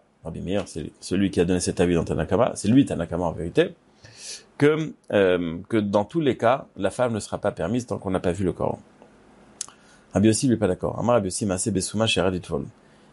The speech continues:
Il est parti se tremper dans une, dans de l'eau qui était Bamehara. Donc il y avait une grotte et puis il y avait, là-bas, il y avait un endroit où se tremper. Ve'yarad Moshro. Et celui qui l'accompagnait est descendu avec lui. Veshahu,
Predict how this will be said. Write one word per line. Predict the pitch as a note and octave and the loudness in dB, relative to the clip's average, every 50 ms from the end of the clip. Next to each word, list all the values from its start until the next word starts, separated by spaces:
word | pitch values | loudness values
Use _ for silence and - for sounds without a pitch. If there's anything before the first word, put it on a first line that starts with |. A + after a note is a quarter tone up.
| _ - | _ 0
Il | G#2 A#2 | 2 2
est | A#2 | 4
parti | C3 A#2+ A2+ - D3 | 4 0 -2 -2 -8
se | C3 - A#2+ | -8 -8 -10
tremper | - - C3 A#2+ - - A#2 - - _ _ _ - | -8 -4 -4 -4 -2 -4 -8 -8 -10 _ _ _ -4
dans | G2+ A2+ A#2+ A#2 | 0 0 0 0
une, | G#2 G#2 A2 G#2+ G2 - - - | 0 -2 -6 -6 -6 -6 -8 -6
dans | - F#2+ G2 | -4 -4 -2
de | F2+ F#2+ | 0 2
l'eau | A2 C#3+ D3+ | 2 2 2
qui | C3 - A2 | 0 -2 -6
était | G2+ - D3+ D3 | -4 -2 -2 0
Bamehara. | - A#2+ A#2+ B2+ A#2+ A2 G2 F#2+ F#2 - | 0 0 2 4 4 4 4 2 0 -4
Donc | A2 G#2 G#2 - | -4 -8 -8 -4
il | A2+ | -4
y | |
avait | G2 F#2+ G2+ F2+ - - - - E2 | -2 0 0 -2 -2 -4 -10 -12 -8
une | E2 F2+ | -2 2
grotte | G2+ A2+ C#3 C#3+ C#3 | 4 4 4 4 2
et | A#2 | -4
puis | - A#2 | -6 -4
il | A2 | -2
y | |
avait, | G2+ G#2+ A2 G2 | -2 0 0 0
là-bas, | F#2+ G2+ G2 G2 A#2+ B2+ B2 - _ _ _ _ _ _ - | 0 0 2 4 2 2 2 0 _ _ _ _ _ _ -2
il | |
y | G2+ | 2
avait | G#2 A#2+ | 4 4
un | A2+ | 4
endroit | G#2+ G2 G#2+ A#2 A2+ | 4 2 2 0 0
où | |
se | G#2+ | 0
tremper. | - - F#2 - F#2 F2 | -4 -8 -8 -6 -4 -4
Ve'yarad | F2 G2+ G#2 A2 C3+ C#3+ C3 | 0 4 4 6 4 4 2
Moshro. | A2+ G#2 - - - A2 F#2 - _ _ _ _ _ _ _ _ _ _ - | 0 -4 -4 -2 -2 -2 -2 -2 _ _ _ _ _ _ _ _ _ _ -14
Et | |
celui | F2+ - A2+ B2+ C#3 C3 - | -6 -2 0 2 4 2 2
qui | - | 2
l'accompagnait | F2 F2+ F2+ A2 G#2 G#2 C3 D3+ D#3+ C#3+ | 2 2 2 2 2 2 2 4 4 2
est | A#2 | 2
descendu | G#2 A2 - B2+ B2 B2 C3+ | 2 0 0 0 2 4 4
avec | B2+ B2 B2+ A2+ - | 4 4 2 0 0
lui. | A#2 A#2+ - - | -4 -4 -4 -2
Veshahu, | - G2+ A2 A#2 A2+ - B2+ A#2+ C#3 D#3 D#3 B2+ C3+ | 0 2 2 4 4 4 2 4 4 2 2 0 -2